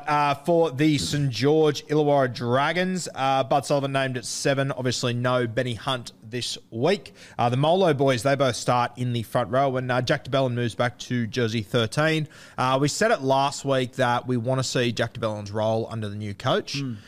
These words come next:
Speaker 1: Played eighty minutes last week, which was all good and well, but Blake Lawrie got injured. So I'm still, uh,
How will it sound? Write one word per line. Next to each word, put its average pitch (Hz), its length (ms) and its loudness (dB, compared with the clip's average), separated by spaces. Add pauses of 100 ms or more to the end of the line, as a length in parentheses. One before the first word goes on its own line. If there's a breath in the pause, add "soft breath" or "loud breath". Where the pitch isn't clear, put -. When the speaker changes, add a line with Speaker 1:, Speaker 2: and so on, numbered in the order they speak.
(180 loud breath)
Speaker 1:
Played 156 220 2
eighty 135 160 2
minutes 127 240 0
last 120 220 0
week, 127 120 0
which 117 140 -6
was 110 100 -8
all 120 120 2
good 117 120 -2
and 113 80 -6
well, 110 120 -2
but - 260 -14
Blake 117 200 -2
Lawrie 110 180 -2
got 104 120 -4
injured. 127 320 0 (600 loud breath)
So - 180 -6
I'm 131 140 -2
still, 147 760 4
uh, 117 120 -4